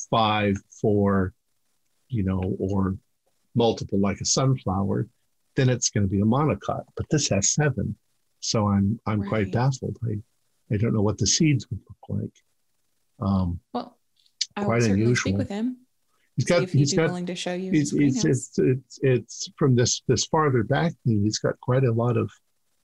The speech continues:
Speaker 1: um, interesting plants in your foxglove and,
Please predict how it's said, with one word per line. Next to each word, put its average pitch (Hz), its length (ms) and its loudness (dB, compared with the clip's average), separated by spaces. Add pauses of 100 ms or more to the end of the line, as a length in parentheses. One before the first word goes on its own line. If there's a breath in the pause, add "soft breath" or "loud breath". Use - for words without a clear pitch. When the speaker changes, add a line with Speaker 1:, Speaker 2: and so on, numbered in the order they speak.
(140)
Speaker 1:
um, 113 400 0
interesting 120 600 -2
plants 143 420 -2
in 98 80 0
your 95 120 -2
foxglove 110 840 -2 (140)
and, 110 200 -4